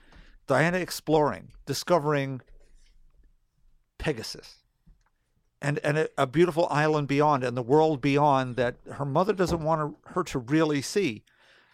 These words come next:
Those languages you're learning, you don't need to learn English or Mandarin or those.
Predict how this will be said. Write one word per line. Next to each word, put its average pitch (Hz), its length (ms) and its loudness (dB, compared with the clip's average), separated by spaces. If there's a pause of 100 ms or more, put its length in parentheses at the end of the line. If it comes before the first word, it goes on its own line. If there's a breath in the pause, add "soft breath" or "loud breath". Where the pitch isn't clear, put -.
(280 soft breath)
Those 226 200 4
languages 151 680 2
you're 131 120 2
learning, 127 300 0
you 202 100 0
don't 202 120 0
need 143 200 0
to 143 100 0
learn 123 240 0 (100)
English 127 460 -4
or 110 80 -2
Mandarin 120 560 -4
or 123 60 -2
those. 147 340 0